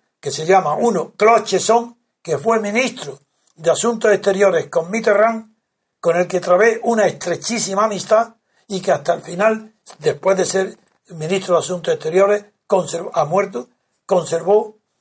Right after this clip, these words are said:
la amistad y el recuerdo de lo que pudo ser España si no hubiera sido yo difamado por el psoe. Otro de los que también mencionaré allí el recuerdo es Altiero Spinelli,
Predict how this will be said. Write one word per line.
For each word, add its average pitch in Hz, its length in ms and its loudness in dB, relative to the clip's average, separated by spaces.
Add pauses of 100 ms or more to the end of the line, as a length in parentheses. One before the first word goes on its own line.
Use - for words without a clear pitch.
(180)
la 160 480 2
amistad 160 460 -2
y 220 100 6
el 190 120 6
recuerdo 190 640 0 (500)
de 165 200 -2
lo 165 120 2
que 165 140 0
pudo 220 280 2
ser 196 220 4
España 208 640 -2 (300)
si 156 200 -4
no 185 120 4
hubiera 190 240 2
sido 180 260 0
yo 190 200 4
difamado 160 640 -2
por 151 240 0
el 127 100 -8
psoe. - 360 -4 (1160)
Otro 220 420 2
de 214 80 2
los 190 160 2
que 185 280 -2
también 175 480 0
mencionaré 196 600 2
allí 214 220 2
el 220 120 4
recuerdo 226 640 2 (400)
es 190 280 2
Altiero 214 800 2 (400)
Spinelli, 220 640 -2